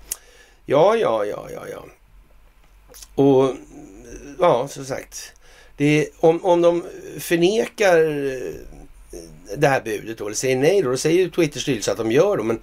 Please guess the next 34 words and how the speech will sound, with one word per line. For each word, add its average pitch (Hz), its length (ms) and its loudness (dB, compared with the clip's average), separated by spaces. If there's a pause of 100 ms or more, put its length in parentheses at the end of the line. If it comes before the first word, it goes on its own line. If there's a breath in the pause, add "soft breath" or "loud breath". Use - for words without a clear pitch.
(340 loud breath)
vad, 139 160 0
vad, 143 340 0 (100)
vad, 156 260 0
vad 143 240 -2
händer 170 280 -2
då 202 300 -2
egentligen? - 640 -12 (440)
De 156 100 2
här 160 160 2
ägarna 185 480 0
som 202 160 -2
ändå 135 160 2
vill 135 120 2
ha 127 180 2 (380 loud breath)
avkastning 123 640 0
på 120 60 -14
sina 117 200 -4
aktier, - 440 -6
de, 127 160 -2
de 131 140 -2
skiter 196 400 -4
väl 233 120 -2
i 226 200 0 (560 loud breath)
Twitter - 600 -2
liksom, 131 240 -4
de 127 120 2
bedriver 143 300 0
ingen 233 140 2
verksamhet, 131 400 -2
de 127 100 -2
har 220 160 0 (320 loud breath)
köpt - 540 0
den 196 120 -2
här 120 320 -4